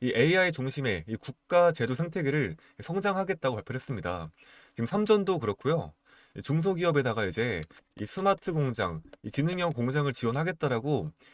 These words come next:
얘기를 하고 있단 말이에요. 근데 이게 지금 굉장히 중요한 게, 지금 설계부터 해가지고 뭐 공정, 뭐 이제 품질 관리, 전반적으로 있어가지고 이 제조 과정 모두가 다 이 에이아이에 적용된다라는 거죠. 그래서 이 생산 거점까지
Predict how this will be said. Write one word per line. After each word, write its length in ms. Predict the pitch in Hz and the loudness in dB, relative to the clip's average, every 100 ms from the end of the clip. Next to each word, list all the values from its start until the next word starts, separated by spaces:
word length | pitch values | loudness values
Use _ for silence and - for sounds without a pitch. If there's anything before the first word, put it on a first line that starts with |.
| _ 110 | _ 2
얘기를 180 | 131 | 2
하고 160 | 170 208 | 4 0
있단 200 | - 151 | 0 -2
말이에요. 540 | 98 87 85 104 82 78 | 0 0 -2 -4 -8 -4
근데 100 | 131 | 2
이게 160 | 131 185 | 4 2
지금 200 | 165 165 | 0 0
굉장히 400 | 123 139 156 147 | 0 2 2 0
중요한 340 | 107 117 104 | 0 0 0
게, 320 | 98 127 92 80 - - - | 0 -2 -2 -8 -18 -20 -8
지금 160 | 113 | -6
설계부터 560 | 113 208 220 196 - 170 | 0 2 4 2 0 0
해가지고 680 | 165 160 117 110 135 104 80 - - | 4 2 2 -2 -2 -2 -4 -12 -16
뭐 140 | - 98 | -8 -6
공정, 540 | - 135 147 123 82 76 _ - | 0 0 2 2 0 -6 _ -10
뭐 160 | 95 | -8
이제 100 | 92 | -6
품질 460 | 80 170 180 170 180 | -8 -8 -6 -2 0
관리, 400 | 120 90 85 78 - _ _ - | 0 0 -2 -6 -12 _ _ -4
전반적으로 540 | 123 156 165 156 147 | 0 4 4 4 2
있어가지고 680 | 104 - 139 110 117 151 92 80 - | 0 0 0 0 0 -2 -2 -6 -8
이 100 | 127 | -2
제조 240 | 139 151 190 | 0 4 6
과정 260 | 175 165 | 6 4
모두가 360 | 101 120 147 120 | 2 0 2 2
다 360 | 101 127 87 80 - | 2 0 -2 -8 -10
이 100 | 113 | -2
에이아이에 580 | 101 135 185 180 170 170 | 4 6 6 6 4 0
적용된다라는 640 | 160 120 131 110 113 107 101 | -2 -2 -2 0 0 0 -2
거죠. 420 | 110 135 101 80 _ _ | -4 -4 -6 -8 _ _
그래서 180 | - 135 | 0 2
이 80 | 123 | 2
생산 400 | 180 208 220 196 | 2 2 2 4
거점까지 800 | 117 - 156 135 110 113 123 | 0 2 2 4 2 0 -4